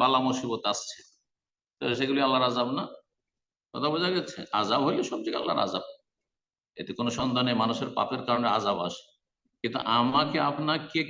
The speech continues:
কে জানাইলো আল্লাহর পক্ষ থেকে ওহী করলো যে এটা এই অপরাধের কারণে এই আযাবটি এসেছে, এইটা জানলাম কি করে?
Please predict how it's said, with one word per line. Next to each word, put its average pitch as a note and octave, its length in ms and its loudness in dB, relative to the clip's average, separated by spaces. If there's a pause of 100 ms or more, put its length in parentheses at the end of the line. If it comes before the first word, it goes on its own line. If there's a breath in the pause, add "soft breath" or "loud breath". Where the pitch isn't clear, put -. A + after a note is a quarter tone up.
কে C#3+ 120 4 (180)
জানাইলো C#3+ 360 2
আল্লাহর C3+ 360 4
পক্ষ C3+ 200 -2 (160)
থেকে A#2+ 160 -12
ওহী C3 200 4 (120)
করলো G#2+ 240 -2 (420)
যে C3 60 -2 (220)
এটা D3+ 240 0 (320)
এই F#3 80 4 (180)
অপরাধের D3 520 2 (140)
কারণে D#3+ 280 2 (100)
এই B2 80 0
আযাবটি G2 460 -2
এসেছে, - 220 -14 (280)
এইটা F3 200 0
জানলাম C#3+ 380 4
কি - 140 -4
করে? - 140 -14